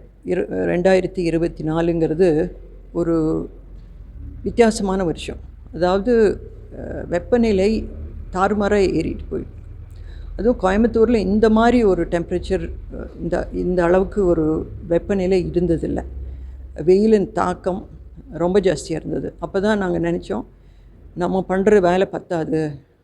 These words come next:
குளங்களை தூர்வாருறது, தண்ணி கொண்டு, கொண்டு வந்து நிறைக்கிறது, மரங்களை நடுறதெல்லாம் பத்தாது. இன்னும் இதுக்கு மேல பண்ணணும். அதாவது, இந்த கால, அஹ், climate சேஞ்ச் அப்படிங்கிறது வந்து எப்படி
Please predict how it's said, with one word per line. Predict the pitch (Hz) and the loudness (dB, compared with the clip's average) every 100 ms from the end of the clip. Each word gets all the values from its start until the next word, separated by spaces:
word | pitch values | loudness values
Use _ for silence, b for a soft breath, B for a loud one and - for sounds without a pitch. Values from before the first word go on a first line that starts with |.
| _ | _
குளங்களை | 180 180 180 170 | -2 0 2 2
தூர்வாருறது, | 180 175 165 160 - 165 | 2 0 0 0 -2 -2
தண்ணி | 165 170 180 | -2 0 0
கொண்டு, | 175 165 160 - | -2 -4 -4 -6
கொண்டு | 175 170 | -4 -2
வந்து | 170 | -2
நிறைக்கிறது, | 165 - 160 156 160 | -2 -4 -6 -2 -2
மரங்களை | 170 170 185 180 | -2 -2 2 2
நடுறதெல்லாம் | 165 156 156 - 165 180 - | 0 -2 -6 -6 -6 -6 -8
பத்தாது. | - 180 165 165 - - b b b b - | -8 -4 -4 -4 -8 -12 b b b b -2
இன்னும் | 208 247 | 4 4
இதுக்கு | 190 208 185 | 4 0 -2
மேல | 175 190 190 | -2 -2 -2
பண்ணணும். | 160 160 156 151 147 - _ _ _ _ | -4 -4 -4 -4 -8 -16 _ _ _ _
அதாவது, | 165 165 180 247 - - | -4 -2 0 0 -2 -4
இந்த | 165 156 156 156 _ _ - | -6 -4 -6 -8 _ _ -10
கால, | 165 175 185 202 - b b b | -2 2 2 0 -8 b b b
அஹ், | - 165 - - | -4 -4 -4 0
climate | 190 214 220 | 2 2 0
சேஞ்ச் | 185 170 147 - | 0 0 -2 -8
அப்படிங்கிறது | - - 180 175 - 269 | -12 -2 0 2 0 -2
வந்து | 180 180 240 | -2 0 2
எப்படி | 170 - 208 202 165 | 2 2 0 0 0